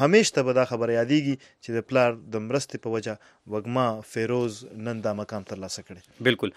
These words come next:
Speaker 2: آه، فکر کوم چې وږمه فیروز موږ سره د سکایپ د لارې په دې خپرونه کې، آه، ملګرې شوې، مېلمنه شوې ده را سره. په خیر راغلې به ورته وایو. وږمه فیروز بیبي، په خیر
Speaker 1: په خیر
Speaker 2: راغلې.
Speaker 1: راغلې. وږمه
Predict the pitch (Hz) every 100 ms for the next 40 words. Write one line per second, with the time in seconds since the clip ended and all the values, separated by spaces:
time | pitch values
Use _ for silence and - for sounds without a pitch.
0 | - - 110 110 151 139 131 131 - 104
1 | 104 101 98 104 117 117 - 107 101 101
2 | 107 98 98 87 92 - 139 113 98 92
3 | 87 87 101 98 101 92 90 95 98 92
4 | 101 98 101 95 98 95 90 90 85 87
5 | 82 113 110 98 90 90 82 - 110 107
6 | 98 92 - 92 - - - 95 98 90
7 | 92 104 110 107 101 98 95 90 - -
8 | - 104 104 104 104 117 107 107 107 -
9 | - - - 104 127 113 110 117 156 147
10 | 127 110 113 - _ _ _ _ _ _
11 | _ _ _ _ _ - _ _ _ _
12 | _ _ _ _ _ _ _ _ _ _
13 | _ _ _ _ _ _ _ _ _ _
14 | _ _ _ _ _ _ 151 131 123 139